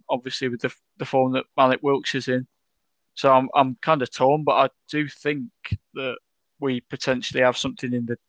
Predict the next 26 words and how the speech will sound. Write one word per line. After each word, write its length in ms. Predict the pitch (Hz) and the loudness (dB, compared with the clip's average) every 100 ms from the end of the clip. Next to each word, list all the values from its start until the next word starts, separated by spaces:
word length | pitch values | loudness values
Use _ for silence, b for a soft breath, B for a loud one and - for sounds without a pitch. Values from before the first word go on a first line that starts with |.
| - | -2
deal 500 | 135 123 123 123 - _ _ _ _ _ _ _ - | 0 2 0 -4 -10 _ _ _ _ _ _ _ -4
that 180 | 131 143 | -2 2
means 540 | 127 123 123 - - 139 | 2 2 -2 -6 -6 0
that 220 | 131 - _ _ - | 0 0 _ _ -2
we 500 | 147 131 123 120 127 _ _ - | 2 2 0 -4 -10 _ _ -4
have. 640 | 127 123 123 120 - - _ _ _ _ _ _ - | 2 4 4 0 -8 -20 _ _ _ _ _ _ 0
I, 260 | 139 - 147 | 2 4 4
I 80 | 160 | 4
was 180 | 156 | 4
listening 320 | 175 - 147 139 | 2 0 -4 -6
to 160 | 139 | -4
something, 600 | 127 143 127 135 120 120 - | -2 -2 -2 -8 -6 -8 -6
and 140 | 131 123 | 0 2
I 120 | 120 113 _ | 2 -2 _
think 220 | 135 127 | -2 0
I, 120 | 127 - _ - 139 - | 0 -2 _ -8 -2 2
I 60 | |
was 200 | 127 120 | 2 4
right. 220 | 131 117 - | 4 2 0
I'm 220 | 135 127 120 | 0 2 4
right 220 | 127 120 | 4 2
in 80 | 127 | -2
saying 400 | 127 123 120 120 | -2 0 -2 0
that 180 | 123 - _ _ _ _ _ _ _ _ - | 0 0 _ _ _ _ _ _ _ _ 0
we 200 | 135 117 | 2 4
have 340 | 120 113 | 2 0